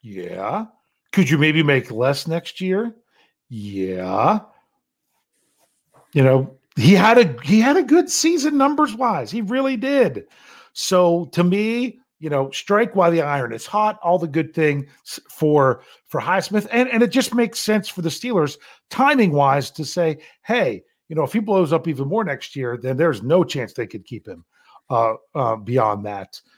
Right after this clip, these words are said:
So maybe they, maybe it's just something that works out better for both sides. So, but either way, Alex Highsmith is with the Pittsburgh Steelers in twenty twenty-three. Yeah, that, that's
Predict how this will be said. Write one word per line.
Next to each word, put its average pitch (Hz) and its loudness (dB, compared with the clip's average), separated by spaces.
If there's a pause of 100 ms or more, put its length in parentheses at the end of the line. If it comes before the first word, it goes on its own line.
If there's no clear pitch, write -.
(100)
So 113 -4 (200)
maybe 175 4
they, 156 0
maybe 170 4
it's 143 0
just - 0
something 143 -2
that 117 -6
works 127 -2
out 107 -2
better 107 -4
for 107 -14
both 92 -12
sides. - -16
So, 104 -8 (320)
but 247 6
either 330 10
way, 139 -2 (480)
Alex 262 0
Highsmith 151 -2 (440)
is 156 -8
with 202 0
the 190 -6
Pittsburgh 156 -2
Steelers 147 -10
in 117 -14
twenty 117 -8
twenty-three. 104 -14 (520)
Yeah, 151 -2 (140)
that, 165 -2
that's 165 0